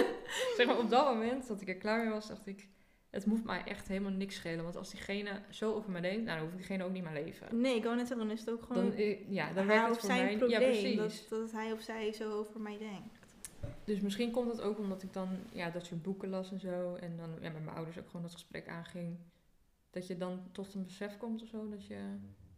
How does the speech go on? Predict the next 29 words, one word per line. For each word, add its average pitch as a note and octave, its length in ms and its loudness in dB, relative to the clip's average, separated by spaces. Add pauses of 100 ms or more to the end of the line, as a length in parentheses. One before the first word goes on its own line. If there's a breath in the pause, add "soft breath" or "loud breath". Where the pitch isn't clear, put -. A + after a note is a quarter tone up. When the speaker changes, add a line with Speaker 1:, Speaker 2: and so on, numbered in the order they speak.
(640)
Speaker 1:
of B3 160 0
Speaker 2:
Ja. - 40 -8
Speaker 1:
het G#3+ 100 0
moet G3 160 4
je G#3 60 -2
niks G3+ 180 -2
meer F#3 140 -4
boeien G#3 280 0
of A3 160 -6
uitmaken, A3 640 -2
of G3 140 -12
je G#3 60 -6
moet G3+ 220 -6
zelf G3 300 -2 (460)
Speaker 2:
Er A3 100 -4
iets G#3+ 40 -2 (120)
aan G#3+ 80 0
Speaker 1:
accepteren G#3 240 6
Speaker 2:
doen. G3+ 100 4
Speaker 1:
hoe G3 100 2
je F3+ 120 0
bent. F3 340 -4
Speaker 2:
Ja. G#3+ 440 -6 (400 soft breath)
Speaker 1:
En F3 160 -6
ik F3+ 60 -6
heb F#3+ 140 0
dan G3 160 0
nu G3+ 100 2
een G3+ 100 -2